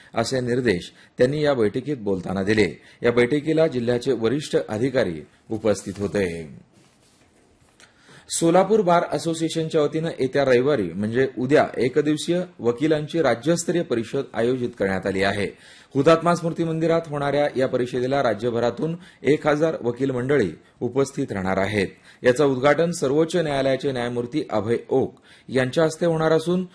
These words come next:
दिवसभरात विविध सत्रात नामवंत कायदेतज्ञ मार्गदर्शन करणार आहेत. सकाळी आठ वाजता ही परिषद सुरू होईल आणि सायंकाळी पाच वाजता ती संपेल. महापालिकेच्या व्यापारी गाड्यांची सोळा कोटी रुपयांची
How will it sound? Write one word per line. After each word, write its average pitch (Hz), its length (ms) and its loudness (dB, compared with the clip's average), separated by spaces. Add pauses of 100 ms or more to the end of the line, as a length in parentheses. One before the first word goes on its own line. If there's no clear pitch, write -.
(500)
दिवसभरात 165 600 4
विविध 151 280 0
सत्रात 151 520 0
नामवंत 147 520 -4 (100)
कायदेतज्ञ 120 580 -2 (240)
मार्गदर्शन 123 600 -2
करणार 95 300 0
आहेत. 104 320 2 (260)
सकाळी 110 340 0
आठ 120 200 2
वाजता 143 280 0
ही 151 100 0
परिषद 135 360 -2
सुरू 135 260 -2
होईल 160 200 2 (260)
आणि 123 160 -2
सायंकाळी 123 440 0
पाच 120 340 -2
वाजता 117 420 -4 (300)
ती 110 80 -4
संपेल. 87 840 -6 (1800)
महापालिकेच्या 190 720 4
व्यापारी 175 420 4
गाड्यांची 160 480 0
सोळा 147 380 0
कोटी 151 260 -2
रुपयांची 139 400 -6